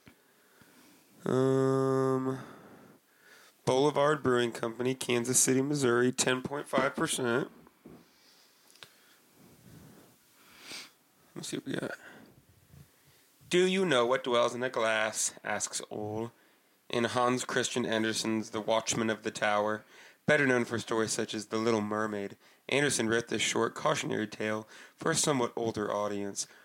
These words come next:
Our quadruple ale, also meant for the mature connoisseur, is a deep and mysterious libation, dark auburn and full-bodied, its sweetness deceptive. As Ole described the glasses in turn, their contents became more ominous until,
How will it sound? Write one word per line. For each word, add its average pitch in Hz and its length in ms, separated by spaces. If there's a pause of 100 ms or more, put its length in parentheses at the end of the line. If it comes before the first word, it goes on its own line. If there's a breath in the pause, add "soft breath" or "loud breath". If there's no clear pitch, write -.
(240 soft breath)
Our 156 120
quadruple 127 560
ale, 107 240
also 123 320
meant 110 180
for 120 100
the 107 60
mature 107 400
connoisseur, 110 800 (520 loud breath)
is 113 120
a 113 40
deep 117 260
and 110 100
mysterious 110 640
libation, 107 720 (240)
dark 147 340
auburn 110 320
and 104 120
full-bodied, 107 840 (400 soft breath)
its - 160
sweetness 113 540
deceptive. - 640 (840 soft breath)
As 123 160 (120)
Ole 185 420
described 131 840
the 123 60
glasses 120 520
in 120 120
turn, 107 480
their 110 140
contents 123 460
became 120 340
more 113 320
ominous 131 460
until, 110 500